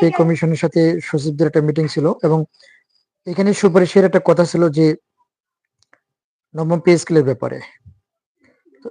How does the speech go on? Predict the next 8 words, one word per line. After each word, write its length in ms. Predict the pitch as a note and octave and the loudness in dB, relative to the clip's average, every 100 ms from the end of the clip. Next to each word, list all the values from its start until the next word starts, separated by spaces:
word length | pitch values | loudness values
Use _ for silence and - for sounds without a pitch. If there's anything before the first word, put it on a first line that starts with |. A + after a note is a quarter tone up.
| - - | -20 -6
সেই 200 | F3+ F3+ | -2 -2
সুপারিশটি 600 | E3+ F3 E3+ - F#3 F3+ | 0 0 0 4 6 6
অস-, 260 | D#3+ - - _ _ _ | 4 -2 -20 _ _ _
আহ, 360 | D3+ C#3+ C3+ C#3+ _ _ _ _ _ _ _ _ _ _ _ _ | -8 -4 -4 -4 _ _ _ _ _ _ _ _ _ _ _ _
আসেনি। 400 | - D#3 F3+ F3 A3 - _ - _ _ _ _ _ _ _ - - C5+ C5 C#5 - | -8 -6 -2 -2 -2 -8 _ -20 _ _ _ _ _ _ _ -20 -16 -12 -6 -2 0
তো 60 | - | 4
বাংলাদেশের 500 | D#3+ G3 G3 A3 G#3 | 6 6 4 6 6
কর্মচারী 500 | G#3 G3 F#3+ G3 G3 | 6 4 4 6 6